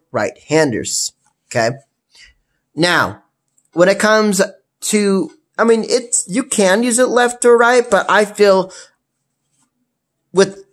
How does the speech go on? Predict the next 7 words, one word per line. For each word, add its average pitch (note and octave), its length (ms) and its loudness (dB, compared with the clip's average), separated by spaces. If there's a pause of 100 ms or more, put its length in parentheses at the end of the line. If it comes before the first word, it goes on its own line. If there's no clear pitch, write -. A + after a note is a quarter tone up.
(440)
the F3+ 120 2
right C3 360 0
hand. D3 480 -2 (400)
So D3 800 2
it's - 580 -2
really A#3 420 2
nice G3+ 540 0